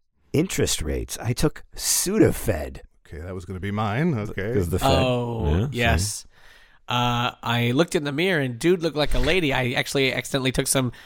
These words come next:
Speaker 3: Steven Tylenol.
Speaker 1: <laughs> I thought you were gonna do something with
Speaker 2: Okay.
Speaker 1: Aerosmith. That was a, that was a pleasant surprise. I like that.
Speaker 2: Uh, oh,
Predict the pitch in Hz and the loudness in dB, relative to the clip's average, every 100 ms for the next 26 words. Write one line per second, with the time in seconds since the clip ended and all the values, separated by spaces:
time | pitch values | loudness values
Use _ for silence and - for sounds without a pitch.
0 | - - - 160 156 139 131 123 - - | -10 -8 -2 0 2 0 -2 -6 -4 -4
1 | 151 170 165 139 117 107 107 101 - - | 0 2 4 4 2 0 -2 -2 -6 -10
2 | - _ 120 113 107 92 92 90 101 110 | -20 _ 0 2 2 2 2 0 2 2
3 | 95 85 101 - - 87 - 95 92 82 | 2 0 0 0 -2 -6 -4 -4 -6 -12
4 | - 104 98 104 - 98 107 - - - | -8 -4 -2 -2 0 2 0 -2 -2 -2
5 | 170 170 190 - 156 165 330 302 | -2 -6 -6 -2 -2 2 0 0